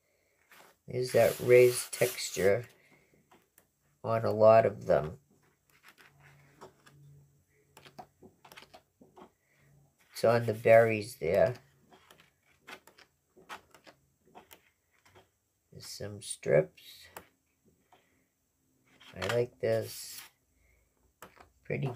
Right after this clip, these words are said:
green. All right, and now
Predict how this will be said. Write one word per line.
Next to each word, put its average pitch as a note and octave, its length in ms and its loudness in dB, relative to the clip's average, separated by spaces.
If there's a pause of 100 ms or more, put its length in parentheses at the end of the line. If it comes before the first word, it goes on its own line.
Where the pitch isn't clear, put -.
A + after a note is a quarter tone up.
green. G#2 480 -8 (2250)
All G#2 240 2
right, E2 460 -2
and G#2+ 280 -8
now A2 640 -2